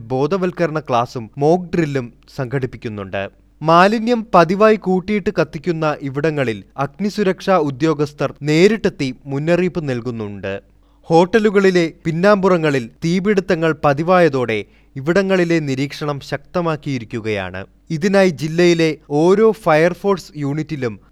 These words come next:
സേഫ്റ്റി ബീറ്റ് ഓഫീസർമാരെ നിയോഗിച്ചിട്ടുണ്ട്. അന്തരീക്ഷ ഊഷ്മാവ് വല്ലാതെ കൂടുന്നതും ഇടയ്ക്കിടെയുള്ള കാറ്റും തീ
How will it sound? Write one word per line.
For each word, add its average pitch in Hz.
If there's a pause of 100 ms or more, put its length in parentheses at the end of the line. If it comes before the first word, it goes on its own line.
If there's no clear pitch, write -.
സേഫ്റ്റി 175
ബീറ്റ് 165
ഓഫീസർമാരെ 143
നിയോഗിച്ചിട്ടുണ്ട്. 120 (280)
അന്തരീക്ഷ 226
ഊഷ്മാവ് 196
വല്ലാതെ 160
കൂടുന്നതും 151 (200)
ഇടയ്ക്കിടെയുള്ള 185 (220)
കാറ്റും 175
തീ 170